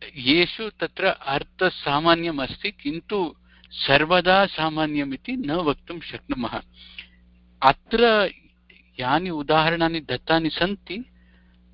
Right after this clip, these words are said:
तेषु तु विना इति एव अर्थः अस्ति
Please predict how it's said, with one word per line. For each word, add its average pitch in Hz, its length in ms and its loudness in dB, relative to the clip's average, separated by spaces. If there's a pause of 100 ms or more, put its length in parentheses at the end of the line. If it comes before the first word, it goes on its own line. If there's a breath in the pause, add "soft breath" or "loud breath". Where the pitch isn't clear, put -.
(640)
तेषु 208 360 4
तु 247 340 -10 (560)
विना 156 300 0
इति 175 320 -4
एव 196 200 -2
अर्थः 143 440 -2
अस्ति - 380 -14